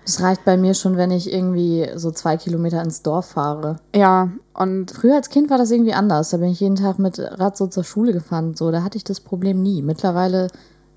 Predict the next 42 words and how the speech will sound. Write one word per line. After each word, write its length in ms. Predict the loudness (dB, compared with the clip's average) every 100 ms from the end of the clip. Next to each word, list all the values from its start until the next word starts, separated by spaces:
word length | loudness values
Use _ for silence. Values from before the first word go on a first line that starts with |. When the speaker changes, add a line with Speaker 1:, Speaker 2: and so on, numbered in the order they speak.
| -8
Speaker 1:
ist, 320 | -8 -8 -8
äh, 240 | -4 -4
langes 440 | -4 -2 -2 0 0
Speaker 2:
Ja, 80 | 2
als 60 | 2
Speaker 1:
Radfahren 240 | 2 6
Speaker 2:
Kind 140 | 6 8
hatte 120 | 6
Speaker 1:
ein 60 |
Speaker 2:
man 120 | 8 6
auch 60 |
ein 100 | 6
ganz 200 | 4 4
Speaker 1:
Problem. 240 | 4 2 0
Speaker 2:
anderes 320 | -2 -4 -4
Verhältnis 320 | -4 -4 -6
zu 80 | -10
Schmerz. 540 | -8 -4 -4 -6 -10 -18 _
Also 140 | -4 -2
da 80 | 0
bist 220 | -2 0
du 80 | 0
halt 120 | 0
einfach 260 | 0 -2 -2
drei 240 | 0 0
Meter 240 | 2 0 0
vom, 560 | -2 -2 -4 -10 -12
vom 340 | -8 -4 -4 -4
Klettergerüst 520 | -2 -2 -2 -4 -6
gefallen, 320 | -6 -4 -4
bist 160 | -6 -6
dann 80 |
darauf 200 | -6 -6
gestanden 360 | -6 -8 -6 -4
und 40 |
weitergerannt 480 | -2 -2 -2 -4 -6
und 120 | -8
ich 100 | -10
würd 100 | -10
mir 120 | -8 -8
jetzt 180 | -8
alle 160 | -6